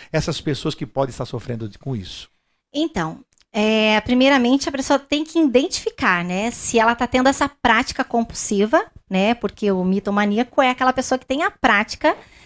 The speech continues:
Speaker 2: né, é, compulsiva de sempre estar mentindo. Identificou, você indi-, identificou, porque muitas vezes a pessoa que ela está com essa patologia, ela não consegue se identificar mais. Ela chega a um ponto que ela acredita na própria mentira dela.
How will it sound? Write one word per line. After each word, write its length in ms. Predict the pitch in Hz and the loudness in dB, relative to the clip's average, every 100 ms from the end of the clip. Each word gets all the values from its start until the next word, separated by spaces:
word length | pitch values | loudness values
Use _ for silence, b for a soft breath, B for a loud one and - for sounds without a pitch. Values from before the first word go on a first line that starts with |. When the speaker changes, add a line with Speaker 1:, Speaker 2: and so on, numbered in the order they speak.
| b | b
Speaker 2:
né, 340 | 208 208 226 240 | -2 2 2 0
é, 200 | 214 208 | -2 -2
compulsiva 680 | 208 254 269 294 - 254 277 | 0 -2 -2 -4 -2 2 2
de 80 | 233 | 0
sempre 500 | - 262 302 302 285 | 0 2 2 0 -4
estar 300 | - 254 247 | -4 -2 2
mentindo. 640 | 269 311 - 196 175 180 b b b b | 4 4 0 -4 -4 -4 b b b b
Identificou, 800 | 302 381 403 - 349 294 233 175 | 4 4 4 -2 2 6 6 6
você 260 | 190 196 269 | 0 -2 2
indi-, 260 | 262 254 226 | 2 2 2
identificou, 460 | 254 277 - 277 | 2 2 2 0
porque 200 | 269 269 | 0 0
muitas 300 | 320 339 226 | 2 2 2
vezes 200 | 240 294 | 2 4
a 60 | 262 | 2
pessoa 340 | 233 220 311 | 0 2 0
que 60 | 311 | 2
ela 120 | 269 | 0
está 300 | 226 - 226 | 0 -2 -2
com 240 | - - | -2 -2
essa 240 | 214 196 202 | -2 -2 -4
patologia, 680 | 196 190 185 170 233 294 B B B | -6 -6 -4 -2 2 2 B B B
ela 180 | 233 262 | 2 4
não 140 | 320 | 4
consegue 360 | 349 339 330 349 | 2 2 2 0
se 120 | - | -2
identificar 680 | 294 269 - 262 240 220 214 | 0 0 -2 -8 -2 -2 0
mais. 480 | 202 175 180 - _ b b | -2 -2 -6 -14 _ b b
Ela 180 | - 208 | 0 2
chega 240 | - 285 285 | 2 2 2
a 20 | |
um 140 | 294 | 0
ponto 500 | - 269 285 427 - | 2 4 4 2 -6
que 140 | - 269 | 0 4
ela 120 | 285 | 4
acredita 560 | 302 302 269 269 381 | 2 0 2 0 0
na 120 | 359 311 | 0 2
própria 340 | 294 320 392 | 2 0 -2
mentira 400 | 392 392 415 440 | -8 -10 -8 -6
dela. 320 | 359 190 180 | -2 -4 -4